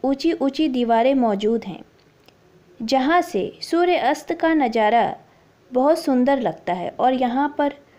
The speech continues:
सूर्य धूप घड़ी, विशाल कुआं के साक्ष्य मौजूद हैं। वर्तमान समय में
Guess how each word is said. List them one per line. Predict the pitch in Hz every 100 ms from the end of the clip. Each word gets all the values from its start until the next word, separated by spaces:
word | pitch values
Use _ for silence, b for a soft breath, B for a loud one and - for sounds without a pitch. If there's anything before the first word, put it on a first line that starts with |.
| b b
सूर्य | - 285 285 302 302
धूप | 262 277 277
घड़ी, | 226 240 262 269 277 -
विशाल | 226 247 294 294 311
कुआं | - 254 262 285 294 -
के | 302
साक्ष्य | 302 247 262 - 294
मौजूद | 233 202 208 214 196
हैं। | 180 - _ _ _ _ _ _ _ _ _ - b b b b b -
वर्तमान | 254 269 269 294 330 415
समय | - 294 311
में | 294 180 160